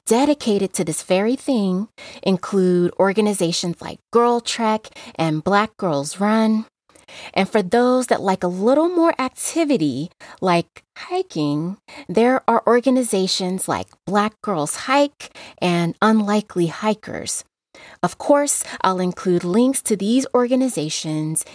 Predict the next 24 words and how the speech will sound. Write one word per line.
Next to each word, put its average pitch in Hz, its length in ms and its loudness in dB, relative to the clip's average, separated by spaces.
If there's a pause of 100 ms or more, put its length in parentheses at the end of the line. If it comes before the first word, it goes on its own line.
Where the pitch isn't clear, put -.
in 175 120 0
the 175 80 -2
show 320 300 0
notes. - 500 -4 (920)
If 208 180 0
there 196 520 2
is 202 160 0
not 196 480 2
a 214 80 0
chapter 165 680 -2
of 254 220 2
these 277 200 0
organizations 254 800 0
in 247 160 2
your 262 140 2
area, 262 520 0 (600)
then 208 160 2
you 285 140 4
can 339 320 0
reach 277 320 0
out 202 300 2
to 269 120 0
these 262 220 -2
organizations 165 1120 -2